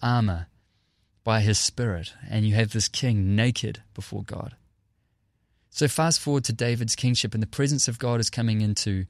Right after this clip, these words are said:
Jerusalem. David has been in exile for decades. But the difference between David as king now and David when he came into Saul's court is that in this instance, David has seen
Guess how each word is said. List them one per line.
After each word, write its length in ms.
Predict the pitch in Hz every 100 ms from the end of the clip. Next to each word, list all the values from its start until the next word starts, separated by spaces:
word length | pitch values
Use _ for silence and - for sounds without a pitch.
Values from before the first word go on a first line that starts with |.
| - _ _ -
Jerusalem. 540 | 120 123 123 123 107
David 320 | 101 131 135
has 100 | 135
been 220 | 113 131
in 180 | 120 117
exile 440 | 123 123 - 101 95
for 160 | - 92
decades. 800 | - 110 - 92 87 92 - - - _ _ _ _ _ _ _ _ _
But 140 | - 127
the 80 | 131
difference 400 | 147 151 135 -
between 400 | 135 - 127 120
David 420 | 117 120 113 110
as 160 | - 107
king 320 | - 120 107
now 320 | 101 110 98 98
and 160 | 107
David 300 | 101 117 113
when 120 | 104 101
he 60 |
came 260 | 98 104 104
into 160 | 98 101
Saul's 380 | - 107 101
court 400 | - - 101 95 - _ _ _ _ _ _ _ _ _
is 160 | - 113
that 140 | 123
in 100 | 123
this 240 | 135 170 -
instance, 580 | 120 104 - 101 98
David 360 | - 110 113 113
has 120 | 101
seen 580 | 98 - 131 120 101 92